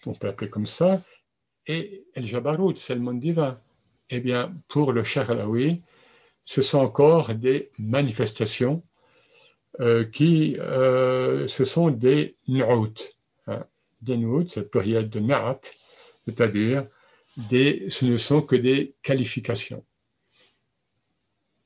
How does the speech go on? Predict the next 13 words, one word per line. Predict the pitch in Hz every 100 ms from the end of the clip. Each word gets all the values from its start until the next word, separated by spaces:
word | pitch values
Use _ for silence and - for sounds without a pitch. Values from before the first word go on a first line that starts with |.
| _ _
Donc | 117 127 147 143
encore | 123 113 156 160 151 123 - _ -
des | 117 139
choses | 131 165 170 -
de | 127
passage, | - 120 139 113 95 -
on | 160 131
passe | 110 165 123 107
dessus. | 110 - - _ -
Ce | 110
sont | -
des | 123
perspectives, | 110 123 - - - - 170 190 196